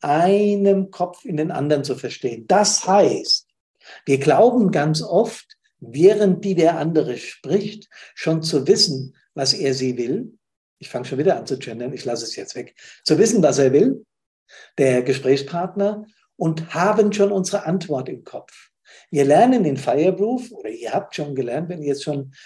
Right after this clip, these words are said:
wenn ihr schon über den Punkt raus seid, ähm, dass aktives Zuhören etwas völlig anderes ist. Nicht die Vorformulieren, das Vorformulieren einer Antwort. Also ich mache mal ein Beispiel, der hier fängt an und sagt, „Ja,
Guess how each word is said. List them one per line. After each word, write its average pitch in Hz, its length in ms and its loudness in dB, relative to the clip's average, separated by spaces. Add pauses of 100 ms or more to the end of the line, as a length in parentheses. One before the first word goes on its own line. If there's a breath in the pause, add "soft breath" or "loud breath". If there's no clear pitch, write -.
(120 loud breath)
wenn 165 100 -8
ihr 139 100 2
schon 151 180 0
über 135 120 4
den 131 160 2
Punkt 131 320 -4
raus 127 240 2
seid, 220 380 -2 (500)
ähm, 143 380 -2 (240)
dass - 460 0 (340)
aktives 208 840 0
Zuhören 160 360 2
etwas 127 260 -6
völlig 202 320 0
anderes 143 440 -4
ist. - 420 -18
Nicht 214 300 2
die 170 120 -4
Vorformulieren, 165 1200 0
das 135 180 -6
Vorformulieren 156 720 0
einer 120 280 -10
Antwort. 160 500 -2 (320 loud breath)
Also 131 160 0
ich 131 80 0
mache 143 160 0
mal 151 120 2
ein 135 40 -6
Beispiel, 160 580 0 (200 loud breath)
der 139 100 -4
hier 147 180 -2
fängt 156 240 -6
an 160 160 -6
und 165 120 -4
sagt, 165 360 -2 (100)
„Ja, 254 500 0